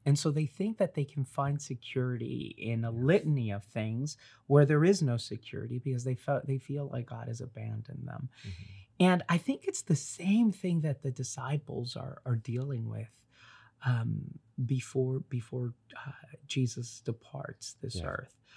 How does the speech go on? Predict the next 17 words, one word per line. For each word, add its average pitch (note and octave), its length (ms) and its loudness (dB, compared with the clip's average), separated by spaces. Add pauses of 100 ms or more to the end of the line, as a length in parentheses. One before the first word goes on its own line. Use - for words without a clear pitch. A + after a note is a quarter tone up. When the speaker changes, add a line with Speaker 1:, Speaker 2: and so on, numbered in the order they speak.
(360)
Speaker 1:
Uh, B2 360 -2 (380)
Fred D#3+ 320 6
Craddock, C#3 460 2
and A#2+ 100 0
I A#2 80 -2
think C3 220 -2
we've B2 140 0
shared C#3+ 300 0
this C3+ 120 -2
before, A#2 400 -4
talks - 400 -6
about A#2 400 -2 (400)
kind D#3 240 4
of C3 140 2
this C3+ 200 2
encounter C3 760 0
with, A#2+ 240 0